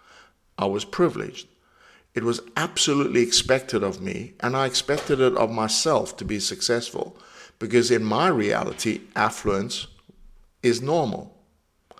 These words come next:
The environment I live in, and almost everybody from this environment, is very comfortable around success and money.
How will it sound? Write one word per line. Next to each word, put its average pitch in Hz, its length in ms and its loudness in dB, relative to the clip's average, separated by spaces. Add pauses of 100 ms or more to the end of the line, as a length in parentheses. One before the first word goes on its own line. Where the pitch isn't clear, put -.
(540)
The 120 60 0
environment 127 580 2
I 107 120 2
live 123 320 4
in, 92 160 0
and 95 120 -2
almost 113 520 2
everybody 104 520 2
from 131 380 0
this 143 220 0
environment, 101 720 -6 (760)
is 107 160 0
very 123 260 6
comfortable - 720 -2
around 101 420 0
success - 580 -2
and 185 180 -4
money. 208 360 -4